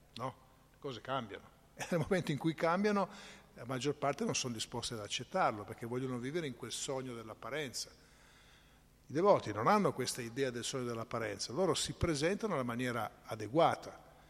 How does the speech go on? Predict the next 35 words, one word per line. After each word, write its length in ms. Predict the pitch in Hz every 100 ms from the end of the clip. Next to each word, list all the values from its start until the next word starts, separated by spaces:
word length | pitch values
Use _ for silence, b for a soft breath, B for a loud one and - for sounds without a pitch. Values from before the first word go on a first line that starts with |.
| B B -
in 120 | 143
accordo 720 | 135 - 120 127 175 196 196 -
alla 160 | 113
situazione, 680 | - - 170 - 131 120 170
per 120 | 135
poter 280 | 120 117 120
far 180 | - 135
sì 200 | - 110
che 80 | 151
le 100 | 117
persone 720 | 113 - 107 127 123 - - - -
abbiano 480 | 113 127 120 117 -
una 160 | 123 117
comprensione 600 | 127 120 165 - 120 151
e 40 |
un 60 | 123
avanzamento 640 | 107 110 110 107 107 104
verso 240 | 98 -
la 100 | 101
coscienza 460 | 101 - 104 92 90
di 100 | 90
Krishna. 420 | 135 131 - - B B B B B
Questa 300 | 185 - 123
è 40 |
la 80 | 107
differenza 840 | 110 - 110 110 104 - 101 95 - B B B B
sostanziale 800 | - 120 - 113 107 135 120 113
che 100 | 101
ci 120 | - 107
deve 200 | 110 107
andare 240 | 107 104
a 40 |
motivare. 460 | 101 98 110 95 95
Allora 240 | 180 165
uno, 360 | 135 175 131